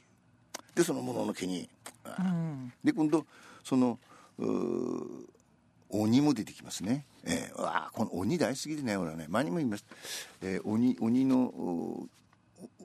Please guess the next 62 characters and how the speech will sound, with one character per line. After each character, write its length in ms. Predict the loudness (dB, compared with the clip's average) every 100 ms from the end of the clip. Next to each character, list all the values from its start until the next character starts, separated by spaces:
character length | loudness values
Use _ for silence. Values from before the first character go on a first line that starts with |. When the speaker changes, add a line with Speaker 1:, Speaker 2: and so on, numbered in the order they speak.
| -10
Speaker 1:
お、 160 | -6 -6 -8 _ -2
鬼 320 | 2 2 2
の 180 | 4 4
館 380 | 2 -2 -6 -4
で 100 | -2
ね、 160 | -4 -4 -6
鬼 280 | -2 2 2
博 280 | 0 -6 -6
物 180 | -4 -4
館 100 | -4
み 100 | -2
た 80 | -4
い 20 |
な 60 |
と 60 | -8
こ 60 | -12
ろ 60 |
も 80 | -4
あ 60 | -4
る 60 |
ん 20 | -2
で 80 |
す 80 | -4
よ。 80 | -6 0
大 180 | 2 4
江 60 | 4
山 220 | 2 0
に。 200 | -4 -6 -10 -20 -20 -6
前 160 | 0 2
に、 140 | 2 -2 -10 -12 -12 -16 -12
Speaker 2:
は 140 | -6 -2
い。 40 |
Speaker 1:
喋 180 | 0 0
っ 20 |
た 80 | 0
こ 80 | 0
と 80 |
あ 20 | 0
り 60 |
ま 80 | 2
す 100 | 4
け 100 | 2
ど、 80 | -2
Speaker 2:
う 20 |
ん。 20 | -12 -18 -14
Speaker 1:
今 140 | 0 4
度、 160 | 4 0 -18 -8 -2
え 20 |
ー 140 | -2
と、 320 | 0 0 0 -4 _
え 40 | -10
ー、 180 | -10 -4
お、 300 | 0 2 4
鬼 180 | 6 8
も 120 | 6
出 120 | 2
て 100 | -2
き 140 | -6 -8
ま 100 | -6
す 160 | -6
の 100 | -8
で、 160 | -12 -20